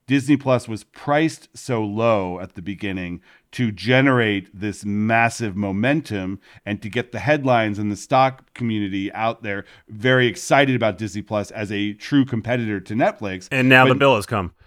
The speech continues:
Speaker 1: now the bill is coming due because you look at the, the, the, the, you know, average revenue per user,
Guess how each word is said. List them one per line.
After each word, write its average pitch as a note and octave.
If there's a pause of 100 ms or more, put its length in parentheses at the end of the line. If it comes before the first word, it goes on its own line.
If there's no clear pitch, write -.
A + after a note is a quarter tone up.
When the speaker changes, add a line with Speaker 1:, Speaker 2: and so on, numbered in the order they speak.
(140)
Speaker 1:
now D#3
the E3
bill F3+
is F#3+
coming C#3
due A3
because C3+
you C#3
look E3+
at C3
the, C3 (280)
the, B2+
the, B2
the, A2+
you A#2
know, G#2+
average B2+
revenue B2+
per A#2
user, A#2